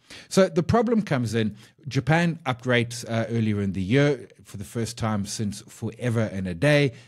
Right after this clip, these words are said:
uh, and no longer has negative rates. That was absolutely a biggie. Now the U S is gonna start cutting rates, so that trade starts to get squeezed. So people need to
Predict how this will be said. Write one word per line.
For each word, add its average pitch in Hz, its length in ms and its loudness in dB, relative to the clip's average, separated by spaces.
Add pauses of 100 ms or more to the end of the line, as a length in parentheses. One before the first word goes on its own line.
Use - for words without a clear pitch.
(160)
uh, 113 40 -4
and 107 200 -2
no 110 120 2
longer 101 260 -2
has 95 260 -6
negative 95 380 -4
rates. 147 340 2
That 135 480 -4
was 113 220 -2
absolutely 98 640 -6
a 90 80 -6
biggie. 175 440 2 (300)
Now 107 160 -2
the 98 140 -4
U 110 320 2
S 180 240 0
is 156 80 -6
gonna 147 260 -4
start 147 360 -4
cutting 143 360 -4
rates, 123 320 0 (200)
so 117 180 -6
that 120 220 -4
trade 117 420 -2
starts - 380 -10
to 98 100 -12
get 85 200 -10
squeezed. 226 560 0 (220)
So - 180 -4
people 151 360 -2
need 117 260 0
to - 160 -8